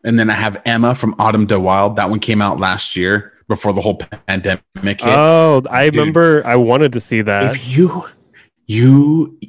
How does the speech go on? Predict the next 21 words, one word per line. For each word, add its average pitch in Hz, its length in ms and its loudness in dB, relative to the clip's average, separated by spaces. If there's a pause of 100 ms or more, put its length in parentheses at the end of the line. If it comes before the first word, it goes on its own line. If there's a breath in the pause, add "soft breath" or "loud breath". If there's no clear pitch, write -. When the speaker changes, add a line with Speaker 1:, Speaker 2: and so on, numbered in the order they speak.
(340)
Speaker 1:
oh 131 160 2
my 117 140 0
gosh, 95 520 -4
guys, 85 500 -6 (720 soft breath)
all 127 180 4
you 131 120 0
guys 120 200 0
listening 104 300 -4
right 92 160 -4
now, 90 420 -6 (220)
you 113 180 -2
need 131 160 4
to 135 120 4
drop 101 480 -2
what 104 180 -2
you're 98 160 -4
doing 90 540 -6
and 98 200 -4
watch 90 440 -4
this 90 320 -6
movie. 78 520 -8